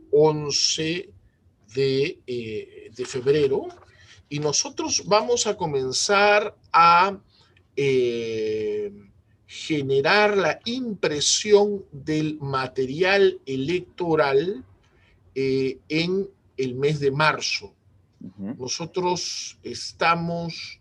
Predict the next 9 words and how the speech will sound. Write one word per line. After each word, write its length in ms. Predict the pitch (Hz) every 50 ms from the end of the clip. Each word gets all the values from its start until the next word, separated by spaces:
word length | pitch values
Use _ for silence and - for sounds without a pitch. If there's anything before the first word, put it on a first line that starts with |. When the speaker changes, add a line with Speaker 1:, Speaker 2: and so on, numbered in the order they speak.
| _ -
Speaker 1:
ya, 320 | - - 160 170 160 - -
ya 160 | 160 165 180
ensamblamos 840 | 190 185 185 - 147 131 127 127 143 147 147 147 143 147 151 151 143
material 560 | 139 135 123 120 - 120 123 120 127 131 127
de 80 | 135
capacitación 960 | 131 131 110 101 104 104 - - 117 - 101 - - 170 170 185 220 330 330 - - - - - _ _ - -
Speaker 2:
Ujú. 280 | - 92 104 104 123 135 - _ _ _ _ _
Speaker 1:
y 420 | 156 156 165 190 208 226 220 202 - 143
nosotros 1120 | 139 135 131 127 - - - 170 165 - - - 131 131 123 - - - - - - -